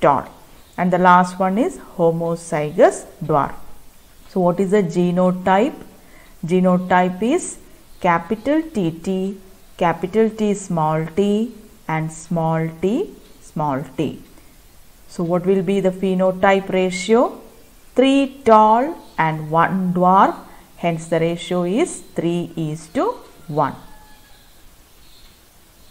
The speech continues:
So, this is another representation of the same problem. Here you can see the parent is tall and dwarf. When combined together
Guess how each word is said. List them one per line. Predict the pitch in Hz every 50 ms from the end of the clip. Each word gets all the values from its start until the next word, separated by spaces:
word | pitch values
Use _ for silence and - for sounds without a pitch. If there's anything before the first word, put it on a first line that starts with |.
| - - - - - _ - - - - - - - - - - - - - - - - - - - - - - - - - - - - - - - - - - -
So, | - - 220 214
this | 190 214 202 208
is | 226 233 220 220 - - -
another | 208 202 196 190 185 202 202 202 196
representation | 190 180 185 185 180 180 - 190 185 180 185 185 185 185 - 190 185
of | 175 175 175 - -
the | 262 370 -
same | - - - - 196 180 180 180 180 185 180 180 -
problem. | - 170 156 143 143 160 156 165 220 320 381 - - - - - - - -
Here | 190 175
you | 175 175
can | 180 190 180 175 175
see | 175 - - 240 277 381
the | - - 196
parent | - - 170 165 160 165 170 170 165 170
is | 165 165 - -
tall | - 190 175 165 165 170 170 170
and | 170 165 165 160 156
dwarf. | 151 165 165 160 160 170 269 294 - - - - - - - - - - - - - - -
When | 190 180 175 165
combined | 170 180 175 170 170 165 185 185 180 185 185 185 180 -
together | 190 180 185 190 190 185 185 202 240 311 370